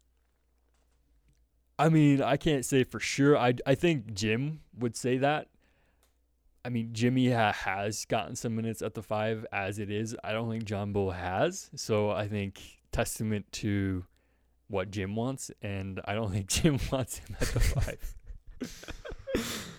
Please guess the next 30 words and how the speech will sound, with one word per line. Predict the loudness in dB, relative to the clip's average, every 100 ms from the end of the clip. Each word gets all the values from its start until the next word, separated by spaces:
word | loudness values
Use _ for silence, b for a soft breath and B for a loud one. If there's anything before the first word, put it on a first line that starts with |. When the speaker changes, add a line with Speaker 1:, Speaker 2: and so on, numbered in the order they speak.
| B B _
Speaker 2:
No, | 2 6
I | 6 6
get | 4 2
that. | 2 2 2
I | 0
get | 2 0 2
that. | 2 2
I'm |
just | 2 2
trying | 2 4
to | 4
see, | 6 6
like, | 6 4
if | 2 2
John | 2 4 4
Bolajak | 4 4 2 0 0
can | -2
get | -2 0
any | 0 0
minutes | 0 0 -2
in | -2
this | 0 -2 0
lineup, | -2 -2 0 4
and |
I | 4
feel | 4 4
bad | 4 2 2 2
for | 2 4 4
him, | 4 4
but, | 4 4